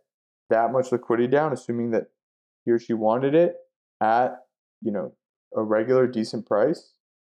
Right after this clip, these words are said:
is a win. And presumably why they went to E S P N, 'cause they were the ones most willing to do that because they wanted to have this play. Like,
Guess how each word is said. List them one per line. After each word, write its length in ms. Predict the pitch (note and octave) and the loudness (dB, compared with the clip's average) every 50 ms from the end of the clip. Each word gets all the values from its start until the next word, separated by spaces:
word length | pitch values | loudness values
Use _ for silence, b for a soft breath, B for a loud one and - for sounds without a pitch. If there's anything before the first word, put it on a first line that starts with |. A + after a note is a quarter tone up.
| _ - | _ -2
is 200 | - D3+ D#3+ F3+ | 0 2 2 2
a 100 | E3 C#3+ | 2 2
win. 340 | B2 C#3 F3 F3+ A#2 - - _ _ | 2 2 2 0 0 -4 -8 _ _
And 260 | - A#2 A2+ A2+ G2 - _ _ _ _ _ _ _ _ _ _ | -6 -4 -4 -6 -8 -12 _ _ _ _ _ _ _ _ _ _
presumably 440 | C3 B2 C#3 D3 D3 C#3 C3+ C3+ C3 | -10 -6 -4 -4 -2 0 0 2 2
why 260 | A#2+ A2+ A#2 B2 B2 | 2 4 4 4 4
they 120 | A#2+ A#2 | 2 2
went 200 | A#2+ B2 A#2+ A#2 - | 2 0 0 -2 -2
to 80 | A2 | -2
E 60 | A2+ | -2
S 100 | A#2+ A2+ | -2 -2
P 160 | - _ - D3 | 0 _ 2 2
N, 140 | D3 B2+ | 2 0
'cause 160 | A#2+ - A2+ A2+ | -2 -4 -2 0
they 120 | A#2 G#2+ | 2 2
were 100 | G#2+ A2 | 2 2
the 120 | G#2+ A2 | 0 0
ones 260 | G#2+ A2 A2 A2 G#2+ - | 0 0 -2 -2 -4 -4
most 280 | - A2 A2 A2 - - | -2 -2 -2 -2 -2 -2
willing 220 | A2+ A2 A2 A2 | 0 0 0 -2
to 120 | G#2+ - - | -4 -8 -4
do 220 | - A#2 C3+ D3+ | 0 2 2 4
that 240 | B2+ - - C#3+ - | 6 4 4 4 2
because 360 | - A2+ - - D#3 D#3 C3 | -2 -4 0 0 2 2 2
they 120 | B2 A#2 A2+ | 2 2 4
wanted 320 | A2 A2 B2 A#2 A2+ - | 4 2 2 0 0 0
to 80 | A#2 G#2+ | 0 2
have 200 | A2+ A2+ G#2+ - | 2 2 0 0
this 140 | G#2 F2+ | -4 -8
play. 240 | - - E3 A#2+ F#2+ F#2+ | -4 -2 0 2 2 2
Like, 140 | - - | 0 0